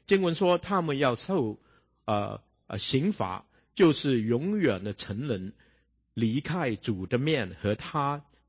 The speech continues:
啊，全能的荣光。就是说，这个地狱是一个永远与神分开的地方，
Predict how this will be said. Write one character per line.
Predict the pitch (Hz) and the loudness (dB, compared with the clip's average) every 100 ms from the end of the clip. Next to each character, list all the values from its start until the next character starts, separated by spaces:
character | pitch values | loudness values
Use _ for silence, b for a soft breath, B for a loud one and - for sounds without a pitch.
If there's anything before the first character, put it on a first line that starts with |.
| - - - | -18 -16 -12
啊， | 104 98 - _ | -10 -10 -14 _
全 | - 117 104 170 | -2 0 0 0
能 | 120 104 107 | 0 0 -2
的 | 117 101 101 | 0 -2 -4
荣 | 101 90 104 | -6 -6 -6
光。 | - 127 127 147 _ _ _ _ _ - | -4 -4 -4 -12 _ _ _ _ _ -2
就 | 226 | 0
是 | 185 | 2
说， | - 202 196 220 b b | 2 2 2 -4 b b
这 | - | 2
个 | 208 | 2
地 | - 233 220 | 4 2 4
狱 | 220 208 | 4 2
是 | 143 170 | 0 -2
一 | 165 | -4
个 | 151 127 | 0 0
永 | 113 117 151 220 | 0 0 0 0
远 | 185 110 95 | 2 2 0
与 | 95 113 | -4 -4
神 | 135 92 98 | -4 -8 -8
分 | - 160 160 160 | -10 -8 -6 -6
开 | - 139 | -4 -4
的 | 110 | -2
地 | 95 95 | -4 -8
方， | 90 101 | -8 -10